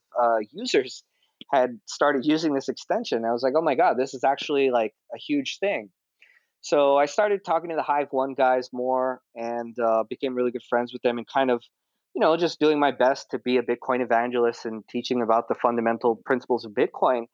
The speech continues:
And they're actually super interested in Bitcoin. Um, and so, um, now that I've kind of joined them as a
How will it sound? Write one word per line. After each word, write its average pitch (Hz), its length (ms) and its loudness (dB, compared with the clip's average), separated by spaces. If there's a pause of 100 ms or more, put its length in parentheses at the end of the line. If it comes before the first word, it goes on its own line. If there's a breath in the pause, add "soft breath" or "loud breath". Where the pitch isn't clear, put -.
(440 loud breath)
And 147 160 0
they're 196 160 4
actually 160 800 -2 (140)
super - 640 -2
interested 120 600 -2
in 113 120 -6
Bitcoin. 113 540 -2 (100)
Um, 104 380 0 (140)
and 131 240 2
so, 131 520 2
um, 113 480 2
now 139 180 2
that 151 100 2
I've 127 160 -2
kind 135 140 -2
of 120 80 -4 (200)
joined 135 300 -2
them 123 140 -2
as 113 160 -4
a 107 160 0